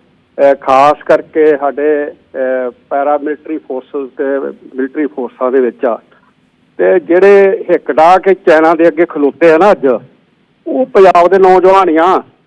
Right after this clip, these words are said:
ਨਹੀਂ ਤੇ ਅੱਜ ਜਿਹੜੇ ਇਹ ਸੂਬੇ ਦੀ ਗੱਲ ਕਰਦੇ ਆ ਨੇ, ਇਸ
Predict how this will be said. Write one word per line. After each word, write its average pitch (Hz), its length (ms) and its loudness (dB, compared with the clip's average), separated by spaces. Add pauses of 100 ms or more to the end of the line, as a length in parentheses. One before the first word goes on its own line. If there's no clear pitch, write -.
(560)
ਨਹੀਂ 180 120 2
ਤੇ 196 120 0 (160)
ਅੱਜ 185 80 2
ਜਿਹੜੇ 180 500 0
ਇਹ 175 340 0 (100)
ਸੂਬੇ 156 260 -2
ਦੀ 180 100 -6
ਗੱਲ 160 240 0
ਕਰਦੇ 165 420 -2
ਆ 180 80 -2
ਨੇ, 190 260 -2
ਇਸ 175 60 -4